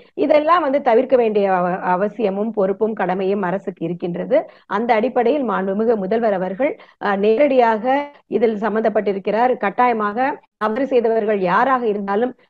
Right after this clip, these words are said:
ஆ, தண்ட-, தண்டனை வாங்கி தருவேன் என்று கூறியிருக்கிறார்கள். ஆ, இப்போதைக்கு நமக்கு இருக்கிற ஒரே ஹோப் வந்துட்டு முதலமைச்சர் அவர்கள் மட்டும்தான். கட்டாயமாக அவர் இதுல வந்து நீதி வழங்குவார் என்று எதிர்பார்க்கின்றோம். ஆ, அந்த, அந்த நீதி என்பது அந்த பெண்ணுக்கான நீதி மட்டுமல்ல,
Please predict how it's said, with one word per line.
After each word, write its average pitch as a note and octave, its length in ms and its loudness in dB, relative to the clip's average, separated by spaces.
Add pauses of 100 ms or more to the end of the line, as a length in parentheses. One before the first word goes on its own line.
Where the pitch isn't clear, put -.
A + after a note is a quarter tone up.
ஆ, G3 160 2
தண்ட-, G3 680 0
தண்டனை G#3+ 360 -2
வாங்கி G3+ 300 -4
தருவேன் F#3+ 300 -2
என்று F#3 200 -4
கூறியிருக்கிறார்கள். F3 680 -2 (240)
ஆ, G#3+ 60 -2
இப்போதைக்கு C#4 540 2
நமக்கு A#3+ 280 -2
இருக்கிற A3 320 2
ஒரே G#3 220 2
ஹோப் G3+ 260 -2
வந்துட்டு F#3 340 -2 (300)
முதலமைச்சர் F#3 520 -6
அவர்கள் F3+ 340 -4
மட்டும்தான். G3 500 -6 (180)
கட்டாயமாக B3+ 640 2
அவர் G#3 180 2
இதுல G3+ 240 2
வந்து G3+ 400 -2 (200)
நீதி A#3 380 0
வழங்குவார் G3 460 0
என்று F3+ 360 0
எதிர்பார்க்கின்றோம். F#3 840 -4 (260)
ஆ, A3+ 240 2
அந்த, A#3+ 220 0
அந்த B3+ 300 2
நீதி D#4 320 2
என்பது B3 420 4
அந்த A#3 340 -4
பெண்ணுக்கான C4+ 360 0
நீதி A3+ 280 -2
மட்டுமல்ல, G3+ 640 -2